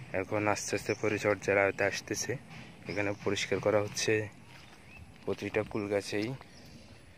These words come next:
ফুল আছে। এগুলো হচ্ছে কলমের গাছ, এর জন্য এগুলোতে ফুল। কলমটা করা হয়েছে এখানে। এই, এখানে হচ্ছে গ্রাফটিং, গাছের গ্রাফটিং।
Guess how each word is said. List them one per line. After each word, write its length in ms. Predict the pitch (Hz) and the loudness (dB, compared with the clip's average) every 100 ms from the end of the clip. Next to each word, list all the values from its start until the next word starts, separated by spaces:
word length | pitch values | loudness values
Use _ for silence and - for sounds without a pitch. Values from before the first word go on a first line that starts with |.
| - - - - | -20 -20 -20 -14
ফুল 140 | 107 | -4
আছে। 320 | 107 104 - 113 - - - - - - - - - - - - - - - | -4 -2 -6 -8 -12 -18 -20 -20 -20 -16 -16 -14 -14 -16 -16 -16 -16 -16 -12
এগুলো 500 | - 139 143 147 143 | -8 -6 -4 -2 -2
হচ্ছে 280 | 135 - 139 | -2 -4 -2
কলমের 500 | - 131 123 117 - | 4 4 4 2 0
গাছ, 280 | 117 135 | 0 0
এর 160 | 95 104 | -2 -2
জন্য 280 | 117 113 113 | 0 0 -2
এগুলোতে 440 | 107 - 117 - 156 - - - - | -2 -2 -2 -2 -4 -8 -16 -14 -6
ফুল। 240 | 107 127 - - - - - - 117 | -2 -2 -4 -14 -8 -8 -4 -6 6
কলমটা 440 | 127 127 120 - | 8 10 8 4
করা 220 | 120 117 113 | 2 2 2
হয়েছে 340 | 113 - 117 | 0 0 -2
এখানে। 300 | 101 110 113 - - - - - - - - - - - - | -2 -2 -4 -6 -14 -20 -20 -20 -20 -20 -20 -20 -20 -18 -6
এই, 400 | 104 101 90 107 | -4 -2 -2 -4
এখানে 240 | - 110 | -2 -2
হচ্ছে 200 | 107 - | -2 -4
গ্রাফটিং, 520 | 104 104 101 - 113 131 - - - - - - - - - - - - - - - - - - - - - - - - - - - - - - - - 120 | 0 0 0 0 -4 -4 -10 -18 -18 -20 -20 -20 -16 -16 -16 -18 -20 -20 -20 -20 -20 -20 -20 -20 -20 -20 -20 -20 -20 -20 -20 -20 -20 -20 -18 -18 -14 -6 0
গাছের 280 | 104 - 101 | 0 0 -6
গ্রাফটিং। 500 | - 95 - 107 | -2 -2 -2 -4